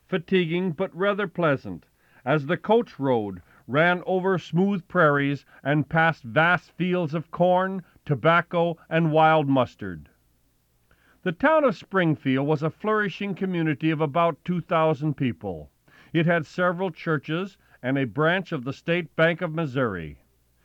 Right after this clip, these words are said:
When the stage rolled up to a stop, there was quite a bit of excitement, as many of the town folk had gathered to see the arrival of the first overland mail stage,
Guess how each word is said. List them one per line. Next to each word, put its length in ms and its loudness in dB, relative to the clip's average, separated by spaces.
When 160 2
the 100 2
stage 440 0
rolled 420 2
up 180 0
to 160 -6
a 60 -4
stop, 420 -2
there 120 -2
was 180 -4
quite 240 0
a 60 0
bit 180 -2
of 100 -4
excitement, 640 -4
as 200 -2
many 260 2
of 120 -2
the 80 -2
town 400 0
folk 380 -2
had 220 -2
gathered 400 2
to 100 -4
see 240 -6
the 160 -4
arrival 440 2
of 140 -4
the 80 -6
first 380 -4
overland 560 -2
mail 260 2
stage, 560 -6